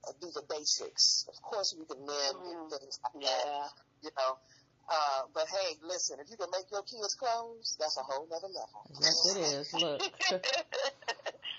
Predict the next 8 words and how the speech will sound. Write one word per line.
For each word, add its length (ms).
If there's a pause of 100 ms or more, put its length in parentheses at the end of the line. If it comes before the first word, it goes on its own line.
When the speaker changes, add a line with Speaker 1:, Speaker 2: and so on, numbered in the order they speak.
(320)
Speaker 1:
You 200
understand? 760 (460)
You 180
know. 240
Speaker 2:
Yeah. 500
Speaker 1:
But, 60
uh, 320
yeah, 260